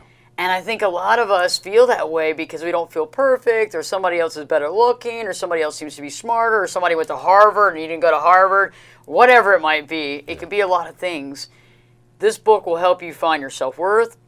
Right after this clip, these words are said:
Speaker 1: and it'll help you help find your kids' self-worth, help them
Speaker 2: Mm-hmm.
Speaker 1: identify it, help your spouse, and, but better yet, it's gonna help you find
Speaker 2: Yeah.
Speaker 1: that internal love and put your finger on the pulse of being able to love everybody, and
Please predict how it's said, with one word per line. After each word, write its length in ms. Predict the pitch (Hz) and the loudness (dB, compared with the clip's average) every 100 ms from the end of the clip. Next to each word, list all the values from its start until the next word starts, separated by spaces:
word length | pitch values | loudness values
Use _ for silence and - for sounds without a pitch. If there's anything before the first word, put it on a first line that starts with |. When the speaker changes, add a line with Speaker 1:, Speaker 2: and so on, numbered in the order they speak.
| _ | _
Speaker 1:
and 100 | 170 | -10
it'll 160 | 170 160 | -6 -4
help 280 | 165 170 165 | -2 -2 -4
you 200 | 170 190 | -12 -4
help 260 | 165 165 165 | -2 -2 -2
find 280 | 156 151 143 | -4 -4 -8
your 100 | 131 | -8
kids' 260 | - 214 | 0 0
self-worth, 580 | - 226 220 214 214 190 | 2 2 2 2 0 0
help 200 | 165 165 | -4 -4
them 120 | 170 | -2
Speaker 2:
Mm-hmm. 40 | 170 | -2
Speaker 1:
identify 600 | 139 147 196 208 220 233 | -4 -4 -8 -6 -2 0
it, 200 | 240 202 _ _ _ | 0 -2 _ _ _
help 240 | - 175 151 | -4 -4 -6
your 100 | 139 | -14
spouse, 680 | - 185 185 196 202 - - | -4 0 2 0 -2 -6 -12
and, 320 | 165 170 170 156 | -8 -6 -6 -6
but 180 | 156 | -6
better 220 | 143 175 175 | -4 -4 -2
yet, 200 | 170 160 | -4 -4
it's 120 | - | -10
gonna 160 | 151 | -12
help 240 | 147 143 139 | -8 -8 -10
you 160 | 151 | -20
find 560 | 143 143 127 87 67 - _ _ _ - | -16 -14 -14 -16 -20 -20 _ _ _ -18
Speaker 2:
Yeah. 80 | 76 | -8
Speaker 1:
that 120 | 156 | -6
internal 460 | 156 - 165 147 127 | -6 -6 -4 -4 -2
love 560 | 139 156 220 - _ _ _ _ _ - | 0 0 -2 -8 _ _ _ _ _ -10
and 240 | 160 160 | -8 -8
put 220 | 143 185 170 | -10 -10 -6
your 100 | 156 | -8
finger 360 | - 196 185 | -8 -6 -2
on 100 | 156 | -2
the 80 | 147 | -4
pulse 460 | - 190 185 143 151 | -2 2 4 2 -6
of 60 | |
being 180 | 147 151 | -12 -6
able 120 | 156 | -6
to 100 | 156 | -4
love 260 | 143 147 143 | -4 -2 -2
everybody, 760 | 156 185 208 214 220 226 220 | -2 -4 -4 -2 0 -2 -4
and 120 | 160 | -10